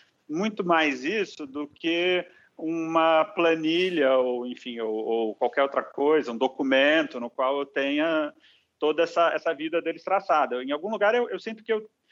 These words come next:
eu, eles vão ganhando uma concretude pra mim, mas é uma concretude que eu não vou em nenhum momento elaborar de uma forma com-, é, realmente externa a mim, entendeu? Porque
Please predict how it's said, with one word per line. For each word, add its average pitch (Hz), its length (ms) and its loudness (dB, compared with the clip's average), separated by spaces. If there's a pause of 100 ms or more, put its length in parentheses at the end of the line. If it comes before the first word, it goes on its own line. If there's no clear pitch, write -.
(320)
eu, 175 260 -4
eles 170 300 0
vão 208 180 0
ganhando 190 300 2
uma 170 140 2
concretude 165 520 -8
pra 226 240 0
mim, 175 400 -8 (240)
mas 139 120 -8
é 160 80 2
uma 175 240 -4
concretude 180 520 -6
que 202 60 0
eu 185 260 -2
não 170 200 -6
vou 175 280 2
em 190 80 -2
nenhum 185 280 -2
momento 208 500 2
elaborar 175 600 4
de 170 100 -12
uma 165 200 -6 (460)
forma 147 580 0 (500)
com-, 151 180 0 (160)
é, 123 280 4
realmente 147 1000 -2 (160)
externa 143 500 0
a - 20 -10
mim, 113 160 -14 (120)
entendeu? 127 300 -10
Porque 131 400 -12